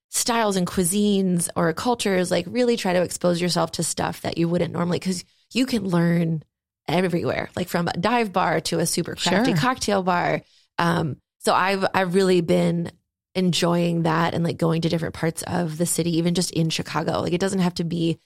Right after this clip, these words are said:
Speaker 1: you know, traveling to other countries is amazing, but, like, you could do that in your neighborhood. Like, you can expose yourself
Speaker 2: Oh,
Speaker 1: to
Speaker 2: absolutely.
Speaker 1: other things, you know?
Speaker 2: Especially,
Speaker 1: So
Speaker 2: especially in Chicago.
Speaker 1: Especially in Chicago. <laughs>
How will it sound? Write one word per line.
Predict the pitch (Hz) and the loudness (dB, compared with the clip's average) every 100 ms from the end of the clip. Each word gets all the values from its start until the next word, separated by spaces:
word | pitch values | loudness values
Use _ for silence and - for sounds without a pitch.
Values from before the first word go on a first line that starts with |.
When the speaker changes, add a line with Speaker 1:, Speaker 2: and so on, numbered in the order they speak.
| _ - | _ -6
Speaker 1:
you | 175 | -4
know, | |
traveling | - - 165 180 170 | -2 0 2 2 0
to | 151 | -2
other | - | -4
countries | - 165 156 - | -4 -4 -4 -6
is | 147 | -6
amazing, | 131 156 180 151 | -4 -2 0 -2
but, | - | -4
like, | 160 | -2
you | 240 | -2
could | 320 | 0
do | 190 208 | 0 0
that | 190 | 0
in | - | -4
your | - | -8
neighborhood. | - - 156 - - _ _ | -6 -4 -4 -4 -8 _ _
Like, | 175 | -4
you | 220 | 0
can | 208 | 0
expose | 175 - 165 170 | -2 0 0 0
yourself | 160 - 240 | -2 0 2
Speaker 2:
Oh, | |
Speaker 1:
to | 185 | 4
Speaker 2:
absolutely. | 160 165 170 190 | 2 2 2 4
Speaker 1:
other | 151 | 4
things, | 143 151 | 2 2
you | |
know? | 175 | 0
Speaker 2:
Especially, | - 175 | 2 2
Speaker 1:
So | 175 170 - | 2 0 -2
Speaker 2:
especially | - 247 - 175 | -6 -2 2 2
in | |
Chicago. | 151 170 185 233 | 4 2 2 2
Speaker 1:
Especially | 139 139 180 175 | 2 2 2 2
in | 151 | 2
Chicago. | - - 311 - 226 - 311 | 2 2 2 2 2 2 0
<laughs> | - | 0